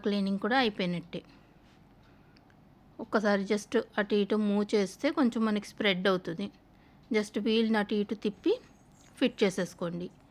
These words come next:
మీరు ఫిట్ చేసినప్పుడు కూడా ఈ బార్ అనేది పైకే ఉండాలి, కిందకి పెట్టద్దు. ఫిట్టింగ్ అయిపోయిన తర్వాత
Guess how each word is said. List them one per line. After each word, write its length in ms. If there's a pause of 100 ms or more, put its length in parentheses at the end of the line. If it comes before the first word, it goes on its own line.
(580)
మీరు 200
ఫిట్ 220
చేసినప్పుడు 440 (100)
కూడా 200 (180)
ఈ 20 (140)
బార్ 280
అనేది 280 (120)
పైకే 340 (100)
ఉండాలి, 340 (800)
కిందకి 360
పెట్టద్దు. 440 (3000)
ఫిట్టింగ్ 360
అయిపోయిన 380
తర్వాత 340